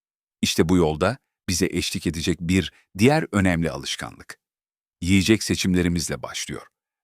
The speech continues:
ve özellikle lifli gıdaların gücüyle devam ediyor. Lifli gıdalar, sindirim sistemimizi düzenlemekle kalmaz, aynı zamanda kan şekerimizi dengelemeye, kötü kolesterolü düşürmeye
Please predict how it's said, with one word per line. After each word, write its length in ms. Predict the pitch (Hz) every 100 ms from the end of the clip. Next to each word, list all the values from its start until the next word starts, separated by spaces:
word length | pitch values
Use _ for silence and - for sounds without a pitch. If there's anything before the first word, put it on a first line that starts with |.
| 82
ve 220 | 95 -
özellikle 720 | 92 85 82 85 95 90 71 - _ _ 87
lifli 440 | 107 107 123 156
gıdaların 640 | 117 95 85 80 82 82 78
gücüyle 420 | 87 110 120 131
devam 320 | 87 90 123
ediyor. 400 | 123 87 65 - - _ _ _ _ _ _ -
Lifli 360 | 92 107 117 101
gıdalar, 580 | 87 76 62 57 - - _ _ _ - -
sindirim 520 | - 139 120 135 180
sistemimizi 720 | - 117 120 104 98 98 98
düzenlemekle 640 | 92 95 87 87 82 -
kalmaz, 580 | 90 101 92 113 151 - - _ - - -
aynı 220 | 101 98
zamanda 580 | 90 95 90 85 101 139 - _ _
kan 320 | - 135 165
şekerimizi 720 | 185 - 95 98 90 85 117 104
dengelemeye, 680 | 92 82 80 73 65 110 - _ _ _ _ _ -
kötü 280 | 113 120
kolesterolü 640 | - 98 87 - 90 87 90
düşürmeye 640 | 90 - 87 80 82 135